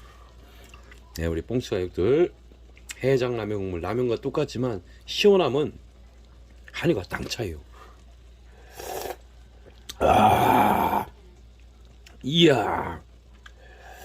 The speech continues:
아, 진짜 유명 그 동태탕 뭐 이런 거 있죠? 부럽지 않습니다.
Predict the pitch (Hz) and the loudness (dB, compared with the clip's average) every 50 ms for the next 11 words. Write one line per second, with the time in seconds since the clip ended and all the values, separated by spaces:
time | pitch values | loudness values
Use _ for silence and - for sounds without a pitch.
0 | - - - - - - - - - - - - - - - - - - - - | -16 -14 -12 -10 -10 -8 -8 -8 -8 -8 -10 -14 -20 -20 -20 -20 -20 -20 -20 -20
1 | - - - - - - - - - 101 98 92 90 90 90 90 90 87 90 85 | -20 -20 -20 -20 -12 -6 -4 0 2 4 4 4 4 4 4 4 4 4 2 2
2 | 82 80 73 69 - - - - - - - - - - - - - - - - | -2 -4 -6 -10 -12 -16 -20 -20 -20 -20 -20 -20 -20 -20 -20 -20 -20 -20 -20 -20
3 | - - - - - - - - - - - - - - - - - - - - | -20 -20 -20 -20 -20 -20 -20 -20 -10 -4 -4 -2 -2 -4 -6 -8 -18 -20 -20 -20
4 | - - - - - - 127 123 120 - 120 107 92 - - - - - - - | -20 -20 -20 -14 -6 -2 -2 0 2 2 2 0 0 -4 -10 -20 -20 -20 -20 -20
5 | - - - - - 101 123 151 165 165 151 139 120 - - 117 110 107 101 92 | -20 -20 -18 -6 -2 2 4 6 6 6 6 6 2 2 0 0 0 0 0 0
6 | - 120 151 147 - 156 151 143 139 131 123 120 113 - - - 131 123 117 98 | 2 2 0 2 4 6 6 8 8 8 6 4 2 0 -4 -6 -4 -4 -4 -6
7 | - - - - - - - - 95 110 113 107 117 127 123 110 101 - - 127 | -8 -14 -20 -20 -20 -20 -12 -6 -2 0 0 2 2 2 0 0 0 0 0 0
8 | 101 76 - - - - - - - - - - - - - - - - - - | 0 -2 -6 -16 -20 -20 -20 -20 -20 -20 -20 -20 -20 -20 -20 -20 -20 -20 -20 -20
9 | - - - - - - - - - 139 143 123 - - 123 104 90 - - 110 | -20 -20 -20 -20 -20 -20 -12 -2 2 4 4 4 4 2 2 2 0 -4 -6 -6
10 | 110 95 90 80 | -4 -4 -6 -8